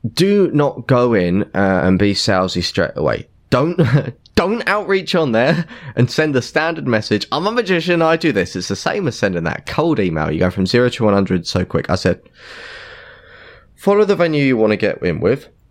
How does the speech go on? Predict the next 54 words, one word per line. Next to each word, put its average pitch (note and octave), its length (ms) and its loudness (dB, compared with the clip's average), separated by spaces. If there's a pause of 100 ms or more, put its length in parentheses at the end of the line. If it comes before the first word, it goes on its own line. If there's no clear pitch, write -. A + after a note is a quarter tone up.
(140)
be D#3 180 0
present D#3 440 -2
in B2+ 140 0
their B2 160 2
world, G#2+ 500 0 (540)
and C3 100 2
just A#3 180 0
show F3+ 280 0
up." - 380 -4 (920)
Like, D3 360 -2
if D#3 180 -2
you G3 80 2
start E3+ 360 -2
engaging D3 520 0
with A#2+ 180 2
their A2+ 120 2
stuff, C3+ 480 -4
like A2+ 160 2
Aidan's D3 200 -2
already B2+ 140 0
mentioned, C3 320 0
they B2+ 80 4
don't D3 220 -2
know A#2 120 2
what G#2 160 2
to - 80 -4
post G2+ 320 -2
on, F#2 300 2
uh, F2 100 0
social F#2 360 -2
media. F2+ 260 2
Their G2 160 2
engagements A2+ 560 -2
are F#2+ 60 2
usually F2+ 260 0
low B1+ 220 0
'cause, - 520 -6
you G1+ 120 -2
know, A#1 120 0
it's F2+ 160 -2
a G2 60 0
whole A2 320 2
issue F2 240 -2
for - 140 -6
another E2+ 240 -2
thing, F2 180 -4
but - 100 -4
no G2 140 2
one G2 140 0
really E2+ 180 0
understands E2 460 -4
social - 320 -4
media D#2 260 -2
marketing. E2 560 -4